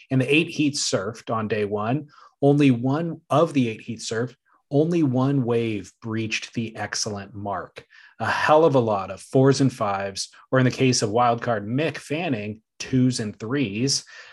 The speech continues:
I don't understand the dream, or I do understand the dream of Mick Fanning doing what he does on the Bells Bowl in the final with a bunch of young lions, or even better, facing off with Kelly Slater in a two thousand and twelve redo. I really do.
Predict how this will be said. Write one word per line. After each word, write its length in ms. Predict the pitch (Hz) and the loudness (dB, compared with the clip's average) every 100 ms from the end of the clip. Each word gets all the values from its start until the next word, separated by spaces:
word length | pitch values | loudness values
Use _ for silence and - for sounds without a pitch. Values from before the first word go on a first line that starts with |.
| - | -2
I 60 | 131 | 2
don't 160 | 151 | 4
understand 540 | 170 147 139 151 135 135 | 4 2 0 0 2 0
the 40 | |
dream, 640 | 110 113 127 127 120 110 - | -2 -4 0 0 -2 -6 0
or 100 | 147 | 4
I 60 | 135 | 4
do 200 | 151 208 | 4 4
understand 420 | 160 113 131 120 | 4 0 -2 -4
the 40 | |
dream 220 | 110 120 120 | -2 -2 -2
of 120 | 110 | -2
Mick 160 | 117 | -6
Fanning 360 | - 117 117 110 | -6 -6 -4 -4
doing 300 | 113 135 151 | 2 2 4
what 120 | 143 | 4
he 60 | 131 | 4
does 460 | 113 104 101 101 - | 2 -2 -2 -4 -6
on 180 | 110 | -2
the 80 | 127 | 0
Bells 340 | 120 113 107 - | 0 -2 -4 -6
Bowl 380 | 104 98 95 - | -4 -2 -4 -2
in 160 | 147 | 0
the 80 | 170 | 0
final 520 | 135 107 92 95 - | -2 -6 -8 -10 -10
with 140 | 101 104 | -8 -8
a 60 | |
bunch 260 | 104 135 131 | -2 -2 0
of 100 | 117 | -4
young 280 | 110 113 113 | -2 -2 -2
lions, 640 | 101 95 92 92 95 - - - - | -4 -6 -10 -14 -14 -16 -18 -20 -6
or 120 | 120 | 2
even 300 | 135 139 135 | 4 6 2
better, 400 | 113 123 123 104 - | 2 -2 -2 -6 -14
facing 560 | - 127 127 - 135 | -6 0 0 2 0
off 220 | 117 120 | 0 -2
with 120 | 117 107 | -8 -6
Kelly 280 | - 113 | -4 -2
Slater 360 | - - 113 113 | -4 -4 -4 -4
in 100 | 107 | -6
a 40 | |
two 280 | 101 - 127 | -8 -4 -4
thousand 440 | 123 117 117 113 120 | -2 -4 -4 -6 -6
and 180 | 107 | -8
twelve 480 | - - 123 117 113 | -12 -8 -4 -4 -6
redo. 680 | 120 110 139 143 101 85 92 - - - - | -4 2 4 4 0 -10 -14 -18 -20 -20 -6
I 60 | 110 | -4
really 340 | 110 127 120 | 2 2 2
do. 300 | 107 104 85 | 0 -2 -4